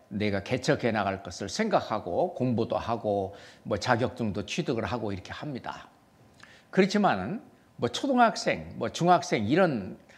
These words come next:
어, 아이들이 뭐를 알아요? 왜 열심히 공부하냐? 말은 뭐 훌륭한 사람이 되기 위해서 말하지만은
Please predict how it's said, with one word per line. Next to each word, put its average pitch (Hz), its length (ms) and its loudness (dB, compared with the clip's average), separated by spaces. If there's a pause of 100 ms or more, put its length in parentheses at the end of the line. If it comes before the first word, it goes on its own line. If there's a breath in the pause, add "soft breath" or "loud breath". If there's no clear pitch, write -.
(140 soft breath)
어, 85 280 -8
아이들이 113 380 -2
뭐를 101 640 -4
알아요? 131 540 2 (1080 loud breath)
왜 143 260 6
열심히 131 320 4
공부하냐? 95 640 -2
말은 127 400 4
뭐 80 100 -2
훌륭한 320 540 4
사람이 113 380 2
되기 151 340 -2
위해서 180 360 -4
말하지만은 135 720 4